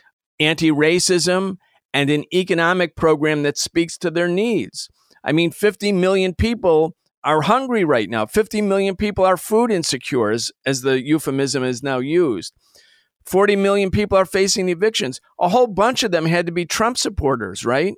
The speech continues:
They weren't all supporters of Joe Biden. So how do you reach that part of the population? There has to be a militant fight back that brings together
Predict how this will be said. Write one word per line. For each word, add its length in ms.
They 120
weren't 240
all 360
supporters 560
of 80
Joe 220
Biden. 560
So 200
how 220
do 80
you 180
reach 540
that 300
part 240
of 60
the 80
population? 720
There 140
has 220
to 80
be 300
a 80
militant 640
fight 360
back 400
that 220
brings 400
together 640